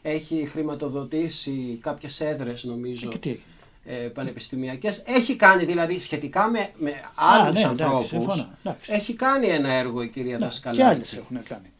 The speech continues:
Speaker 2: Και η κυρία Βαρδινογιάννη έχει κάνει.
Speaker 1: Και η κυρία
Speaker 2: Βαρδινογιάννη
Speaker 1: Βαρδινογιάννη,
Speaker 2: και πολλές
Speaker 1: μα δεν,
Speaker 2: κυρίες, ναι.
Speaker 1: δεν λέμε για την κυρία Βαρδινογιάννη,
Speaker 2: Ναι,
Speaker 1: είναι
Speaker 2: αλλά
Speaker 1: μια
Speaker 2: μην
Speaker 1: σπουδαία κυρία.
Speaker 2: Ναι, αλλά έχει κάνει και κάτι άλλο. Αγόρασε τα τέσσερα γεωτρύπανα του Ερντογάν. Γιατί δεν το λέμε και αυτό; Έχει μήνυση γι' αυτό. Το ξέρετε;
Speaker 1: Όχι.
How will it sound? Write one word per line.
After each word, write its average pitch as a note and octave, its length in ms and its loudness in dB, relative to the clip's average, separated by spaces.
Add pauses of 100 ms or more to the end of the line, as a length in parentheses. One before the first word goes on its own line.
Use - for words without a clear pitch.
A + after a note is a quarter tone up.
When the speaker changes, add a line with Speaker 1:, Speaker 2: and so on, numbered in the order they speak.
(300)
Speaker 2:
Και F#3+ 100 2
η E3+ 60 4
κυρία F3+ 260 4
Βαρδινογιάννη A#2+ 720 -6
έχει - 160 -20
κάνει. F#3 360 -6
Speaker 1:
Και A#3 120 2
η C#4+ 80 2
κυρία D3+ 280 2
Speaker 2:
Βαρδινογιάννη B2 500 2
Speaker 1:
Βαρδινογιάννη, D#3+ 240 2
Speaker 2:
και C#3+ 80 2
πολλές - 140 0
Speaker 1:
μα - 60 -2
δεν, - 100 0
Speaker 2:
κυρίες, C#3+ 200 -4
ναι. F3 80 -6
Speaker 1:
δεν D#3+ 80 -4
λέμε B2 280 -4
για A#2 140 -6
την A2+ 100 -16
κυρία B2 220 -8
Βαρδινογιάννη, B2 720 -6
Speaker 2:
Ναι, A#3 100 -4
Speaker 1:
είναι A3 120 -4
Speaker 2:
αλλά D3+ 80 -2
Speaker 1:
μια F#3+ 120 -2
Speaker 2:
μην G3+ 100 0
Speaker 1:
σπουδαία F#3+ 280 -4
κυρία. G#3 320 -4
Speaker 2:
Ναι, E3+ 220 4
αλλά E3 220 2
έχει F#3 140 -2
κάνει A3+ 160 0
και A3+ 80 -4
κάτι A#3+ 240 -2
άλλο. F3 260 2 (320)
Αγόρασε F3 560 2
τα D#3+ 120 -4
τέσσερα G3 280 -2
γεωτρύπανα F#3+ 680 2
του A3+ 100 0
Ερντογάν. A3+ 520 4
Γιατί G#3 180 -2
δεν F#3 80 4
το E3 80 4
λέμε D3 180 2
και A#2+ 100 -6
αυτό; - 280 -10 (600)
Έχει E3+ 220 -2
μήνυση A3+ 360 6
γι' C3 60 -4
αυτό. - 280 -10 (160)
Το D3 100 -8
ξέρετε; D#3 580 -4 (100)
Speaker 1:
Όχι. E3 240 -2